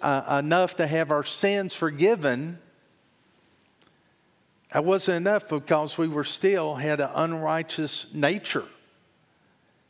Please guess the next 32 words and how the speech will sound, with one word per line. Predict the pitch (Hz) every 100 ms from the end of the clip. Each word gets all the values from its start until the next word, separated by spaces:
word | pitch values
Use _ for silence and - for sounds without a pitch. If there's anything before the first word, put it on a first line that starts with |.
| _ _ _
We | 143 208
had | 196 175 156
to |
have | 131 151 151
a | 131
radical | 123 131 190 202 180 156
change. | 131 - 180 160 113 - -
There | 165
had | 175 180
to | 160
be | 147 156
a | 131
new | 139 190
creation. | 196 185 170 165 170 - - 101 - - -
There | 165
had | 175 180
to | 170
be | 160 165
a |
change. | 170 190 208 170 95 - - - - - - -
And | 139 135
therefore, | 190 202 190 170 151 156 156 - - - - -
we | 156 190
were | 165 147
crucified | - 190 220 - 208 196 185 170
with | 165 -
Christ. | 156 127 127 151 - - - _ - _
We | 143 143
were | 139
buried | 127 113 160 208 208 185
with | 160 151
him | 147 135 127